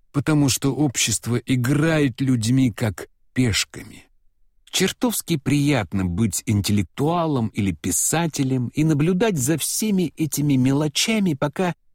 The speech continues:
самого не прихватит за жопу. Вся беда интеллектуалов и писателей в том, что они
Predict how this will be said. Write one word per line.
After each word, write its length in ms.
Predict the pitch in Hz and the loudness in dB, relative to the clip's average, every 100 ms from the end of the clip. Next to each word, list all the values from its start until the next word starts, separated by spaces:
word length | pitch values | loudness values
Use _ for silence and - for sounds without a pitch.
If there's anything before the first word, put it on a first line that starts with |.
| - | -10
самого 800 | - - 180 175 160 156 202 170 | -4 0 2 4 2 2 2 0
не 160 | 151 151 | -2 -2
прихватит 680 | 147 135 127 135 120 113 | 0 -2 0 0 0 -2
за 180 | 98 107 | -2 -2
жопу. 640 | 92 87 92 78 - - - _ _ _ - | 0 0 -2 -2 -6 -20 -20 _ _ _ -10
Вся 240 | - 180 | -2 0
беда 400 | 156 165 160 160 | 2 2 2 2
интеллектуалов 800 | 131 113 123 - 151 147 139 101 | 0 0 -2 0 0 0 0 0
и 60 | 120 | -2
писателей 500 | 131 120 143 123 120 | -2 -2 -2 0 -2
в 100 | - | 0
том, 200 | 180 156 | 0 0
что 180 | - 135 | 2 0
они 320 | 139 147 | 2 2